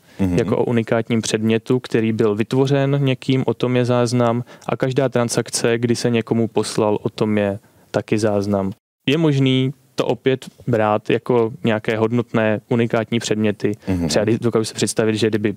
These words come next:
Speaker 2: PewDiePie, to asi není dobrý příklad, dejme tomu nějaký český youtuber,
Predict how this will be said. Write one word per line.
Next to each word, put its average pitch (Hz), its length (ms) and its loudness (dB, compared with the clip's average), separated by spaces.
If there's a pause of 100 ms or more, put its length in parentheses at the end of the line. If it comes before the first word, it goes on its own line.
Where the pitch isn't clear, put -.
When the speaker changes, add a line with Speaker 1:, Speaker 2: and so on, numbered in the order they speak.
(140)
Speaker 2:
PewDiePie, 101 440 0
to 110 100 0
asi 107 200 -2
není 107 120 2
dobrý 107 200 0
příklad, - 260 -4
dejme 123 220 0
tomu 117 260 0 (500)
nějaký 135 280 -4
český - 320 -4
youtuber, 113 460 0